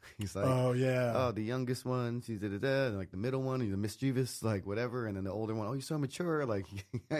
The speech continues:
Speaker 1: runs through them, and, like, that's what we're supposed to be thinking right now.
Speaker 2: Mm, well,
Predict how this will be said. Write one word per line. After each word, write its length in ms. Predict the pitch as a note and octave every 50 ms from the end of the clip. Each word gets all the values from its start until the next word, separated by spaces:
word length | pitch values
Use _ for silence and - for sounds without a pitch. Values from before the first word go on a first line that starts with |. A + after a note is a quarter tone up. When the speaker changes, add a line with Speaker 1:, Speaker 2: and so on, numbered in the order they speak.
| C#3+ - -
Speaker 1:
runs 280 | A2 C3 C3+ B2+ A#2+
through 160 | - B2 A#2
them, 100 | A2 A#2
and, 120 | A2 G2+ F#2+
like, 200 | G2 G2+ G2 - - - _ _ _ _ -
that's 260 | - G#2 G#2 G2+ - -
what 120 | G#2+ F#2
we're 120 | G2 G2+
supposed 360 | G2 - - G2+ F#2+ F2 - -
to 40 |
be 120 | F2 E2+ E2
thinking 340 | D#2+ D#2+ D2+ - D2+ D2 D2+
right 200 | D#2 D2+ - C2
now. 180 | C#2+ D2+ D2 - - - - - - - - - - - -
Speaker 2:
Mm, 600 | A#2+ A#2+ A#2+ A#2 A2+ A2+ A2 A2 A2 A2 A2 A2+ B2
well, 100 | E3